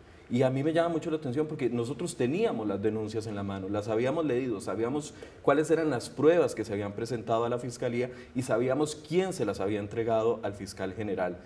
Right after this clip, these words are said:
O sea, no había forma de que esas denuncias no existieran.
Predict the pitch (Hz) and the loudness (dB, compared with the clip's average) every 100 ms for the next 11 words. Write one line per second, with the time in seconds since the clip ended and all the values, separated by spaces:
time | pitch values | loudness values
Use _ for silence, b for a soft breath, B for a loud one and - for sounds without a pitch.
0 | B B - 127 120 131 143 156 165 165 | B B 2 2 4 2 4 4 4 4
1 | 165 135 143 127 131 151 113 113 113 110 | 0 2 2 2 -2 -6 -6 -4 -4 -4
2 | 139 127 117 110 123 123 - - - - | -2 -2 -2 -4 -4 -6 -8 -18 -20 -6
3 | 120 120 117 117 135 131 104 | 0 0 -2 -6 -4 -4 -4